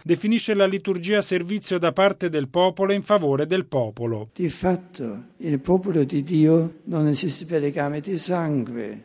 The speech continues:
Speaker 2: di territorio, di nazione,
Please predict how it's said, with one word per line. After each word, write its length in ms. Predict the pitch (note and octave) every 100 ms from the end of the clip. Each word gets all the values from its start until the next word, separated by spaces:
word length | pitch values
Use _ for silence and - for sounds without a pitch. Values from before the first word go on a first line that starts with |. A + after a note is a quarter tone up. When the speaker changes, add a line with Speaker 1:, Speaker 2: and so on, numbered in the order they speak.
| _
Speaker 2:
di 100 | E3+
territorio, 1080 | D3 D3 C#3 C3+ D3 C#3+ C#3+ B2 A#2 A2 A2+
di 120 | -
nazione, 1040 | C#3 C3+ - D#3 D3+ D3+ C#3 A#2+ A2+ F#2